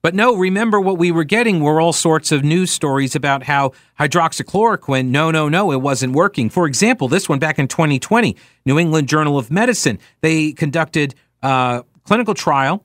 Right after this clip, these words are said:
at fifty-five hospitals in Brazil, and they found hydroxychloroquine to be ineffective the latest blow to President Jair Bolsonaro's push for its widespread use.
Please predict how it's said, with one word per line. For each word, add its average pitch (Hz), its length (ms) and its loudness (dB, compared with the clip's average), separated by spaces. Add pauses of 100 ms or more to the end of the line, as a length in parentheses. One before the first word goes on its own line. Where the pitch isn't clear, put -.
(140)
at 139 120 -4
fifty-five 196 520 -2
hospitals 151 580 0
in 147 140 0
Brazil, 135 580 0 (440)
and 165 100 0
they 165 80 -2
found 165 500 -2 (200)
hydroxychloroquine 185 1120 0 (720)
to 180 80 2
be 160 240 0 (100)
ineffective 294 840 -2 (300)
the 123 140 0
latest 185 560 0
blow 143 440 0 (180)
to 143 120 -2
President 190 580 0
Jair 170 400 0
Bolsonaro's 220 960 0
push 254 400 0
for 180 220 0
its 135 160 -4
widespread 208 800 0
use. 170 340 0